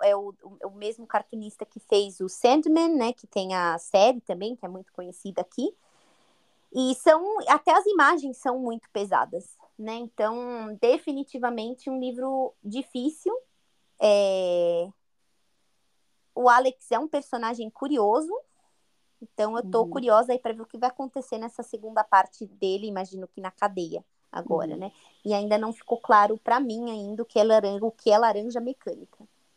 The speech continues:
Speaker 2: Uhum.
Speaker 1: A-, apesar de ser um livro, um, uma resenha de que a prime-, uma das vítimas do Alex estava escrevendo, né?
Speaker 2: Uhum. É, isso na hora que, que eu li essa parte no livro, eu até pensei, porque eu já tinha visto um pouco da introdução, que falava que uma das esposas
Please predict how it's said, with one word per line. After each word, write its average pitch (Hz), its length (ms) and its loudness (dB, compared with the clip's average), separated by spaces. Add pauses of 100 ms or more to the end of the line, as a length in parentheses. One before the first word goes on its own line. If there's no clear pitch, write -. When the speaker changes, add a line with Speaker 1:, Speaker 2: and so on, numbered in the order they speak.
Speaker 2:
Uhum. - 320 -4
Speaker 1:
A-, 180 200 2
apesar 190 380 -4
de - 80 -20
ser 208 100 -8
um 202 80 -6
livro, 196 440 -4
um, 180 460 -8 (280)
uma 208 120 2
resenha 196 580 2
de 190 140 -16
que - 180 -8
a 185 60 0
prime-, 185 300 -10
uma 202 160 -4
das 196 180 0
vítimas 196 420 -12
do 196 140 -2
Alex 170 320 0
estava 185 240 -2
escrevendo, 175 580 -8
né? 165 160 -12 (360)
Speaker 2:
Uhum. 165 360 -8 (960)
É, 254 140 4
isso 240 200 -2
na 226 120 0
hora 220 180 0
que, 196 720 -2 (120)
que - 120 -2
eu 185 60 4
li 175 180 2
essa 175 200 0
parte 165 300 -2
no 170 80 -4
livro, 208 240 2
eu 208 40 4
até 208 240 0
pensei, 226 580 0
porque 202 180 -2
eu 208 40 2
já 208 100 2
tinha 226 320 -2
visto 202 300 -2
um 185 40 -4
pouco 185 220 -6
da 180 120 -2
introdução, 185 840 0
que - 120 -16
falava 170 320 0
que - 100 -8
uma 180 120 2
das 175 140 -2
esposas 170 540 -4